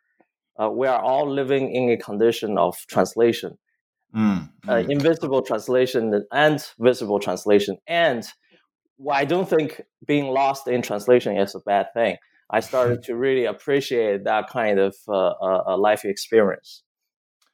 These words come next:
Speaker 2: That's, that's wonderful. And I, well, I think there's something deeply anthropological there too, in a sense that,
Speaker 1: Right,
Speaker 2: you know, you're kind of,
Speaker 1: exactly, yeah.
Speaker 2: you're, you're living every day the, uh, the very, the, the, the subject of your work is,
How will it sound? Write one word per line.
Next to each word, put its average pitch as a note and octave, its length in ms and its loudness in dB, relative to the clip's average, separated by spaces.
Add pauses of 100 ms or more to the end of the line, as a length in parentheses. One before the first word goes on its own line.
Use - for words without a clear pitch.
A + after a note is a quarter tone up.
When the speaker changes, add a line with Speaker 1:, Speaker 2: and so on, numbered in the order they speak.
(120)
Speaker 2:
That's, B2 220 0
that's A#2+ 260 0
wonderful. G#2 420 0
And F2+ 120 2
I, G2+ 180 -2 (100)
well, F#2 200 0
I - 20 2
think G2+ 200 -6
there's F2+ 140 -4
something F2+ 300 -10 (180)
deeply F#2 380 -8
anthropological G#2 800 0
there G#2 160 2
too, A2 240 -2
in D#2+ 100 -2
a F2 60 -8
sense E2+ 320 -2
that, - 120 -14
Speaker 1:
Right, F3+ 180 0
Speaker 2:
you D#3+ 60 -4
know, D3 60 0
you're C3+ 100 -8
kind D#3 220 2
of, - 80 -8
Speaker 1:
exactly, A2 160 -8
yeah. A#2+ 140 2
Speaker 2:
you're, G#2 140 -4 (120)
you're G#2 180 0
living F#2+ 480 0
every F#2+ 280 0
day F2+ 420 0 (320)
the, E2+ 240 0
uh, D#2+ 160 0
the F2 100 -12
very, F2 340 0 (100)
the, F#2+ 80 -18
the, G#2 160 -6
the A2+ 140 -4
subject A2 440 2
of F#2 100 -6
your F#2+ 120 0
work F2+ 340 -2
is, F2 180 -10